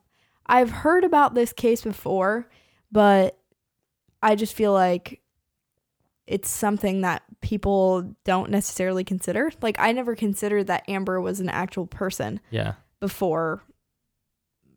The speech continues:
Speaker 1: reading about this case at all. You know what I mean?
Speaker 2: Mm-hmm.
Speaker 1: And technically, Amber Alert stands for America's Missing Broadcast Emergency Response,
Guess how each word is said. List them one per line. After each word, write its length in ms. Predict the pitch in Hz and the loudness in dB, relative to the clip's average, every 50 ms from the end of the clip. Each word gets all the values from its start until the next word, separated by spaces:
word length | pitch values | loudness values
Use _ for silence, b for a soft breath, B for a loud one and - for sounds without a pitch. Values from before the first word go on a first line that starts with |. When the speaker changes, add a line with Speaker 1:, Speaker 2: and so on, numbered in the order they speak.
| _ 196 196 | _ -10 -4
Speaker 1:
reading 320 | 196 208 202 185 190 190 | 0 0 2 2 0 0
about 240 | 175 165 151 - - | 0 0 -2 -2 -4
this 160 | 165 180 - | -8 -10 -8
case 320 | - - 190 175 185 - | -6 -4 -2 -2 -2 -4
at 80 | - - | -6 -6
all. 260 | - - - - _ _ _ _ _ _ _ _ _ _ _ _ _ - | -6 -8 -10 -12 _ _ _ _ _ _ _ _ _ _ _ _ _ -6
You 100 | 226 226 | -2 0
know 80 | 220 214 | 2 2
what 80 | 214 220 | 2 2
I 80 | 220 | 2
mean? 220 | 220 214 226 254 127 | 0 0 0 0 0
Speaker 2:
Mm-hmm. 200 | 117 117 110 104 101 - b b b b b - | 0 0 0 -2 -4 -8 b b b b b -2
Speaker 1:
And 180 | - 202 226 - | 0 0 0 0
technically, 580 | - 294 311 - 427 403 - 403 403 359 - - | 0 -2 -2 -2 -4 -4 -2 0 0 0 0 -2
Amber 280 | 240 247 247 247 269 | -2 -2 0 0 0
Alert 280 | 269 277 277 277 262 - | 0 2 0 0 -2 -2
stands 300 | - - 240 233 220 - | -4 -2 -2 -2 -2 -2
for 140 | 233 208 - | -4 -4 0
America's 600 | - 226 214 208 196 208 226 220 - 233 220 220 | 0 0 2 2 0 -2 -2 -2 -2 -2 -2 0
Missing 480 | 220 208 202 202 - 208 202 202 196 - | 0 -2 -2 0 -2 -2 -2 -2 -2 -2
Broadcast 600 | - 202 190 185 196 196 - 208 190 196 - - | 0 0 2 2 0 -2 -2 -2 -2 -4 -4 -6
Emergency 560 | - 202 202 190 190 190 202 202 - 196 180 | -2 0 0 0 2 2 2 2 2 0 -2
Response, 680 | 170 180 - - 170 165 165 - 247 - - - - | -2 -2 -4 -2 -2 -2 -2 -2 -4 -6 -10 -14 -14